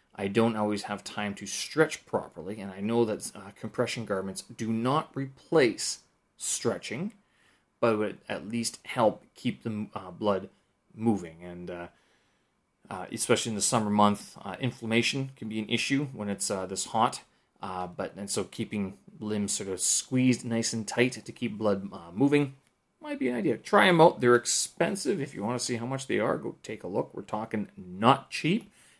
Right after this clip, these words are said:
and certainly please don't take those. <laughs> You know, please, please don't rip those in,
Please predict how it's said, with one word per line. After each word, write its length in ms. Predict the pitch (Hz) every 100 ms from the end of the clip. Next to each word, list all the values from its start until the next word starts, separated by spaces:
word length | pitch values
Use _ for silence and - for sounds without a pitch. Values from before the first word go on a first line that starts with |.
| _
and 180 | 107 101
certainly 500 | - 151 165 165 160 _ _ _ _
please 220 | - 175
don't 200 | - -
take 200 | - -
those. 260 | - - -
<laughs> 60 | -
You 80 | 135
know, 60 | - - - - -
please, 200 | 170 143 - _ -
please 260 | 226 226 180
don't 240 | 170 -
rip 240 | - -
those 240 | 104 95 85
in, 140 | 82